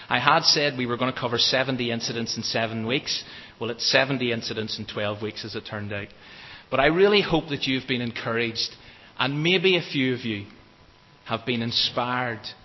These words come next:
to embark on a new stage of your journey with Jesus as a result of the journey we have gone on together. And this morning we enter the final hours,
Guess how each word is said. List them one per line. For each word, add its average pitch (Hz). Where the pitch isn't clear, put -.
to 127
embark 139
on 127
a 120
new 120
stage 123
of 117
your 113
journey 117
with 110
Jesus 113
as 113
a 113
result 113
of 117
the 110
journey 110
we 110
have 104
gone 107
on 104
together. 104
And 139
this -
morning 208
we 175
enter 147
the 131
final 123
hours, 113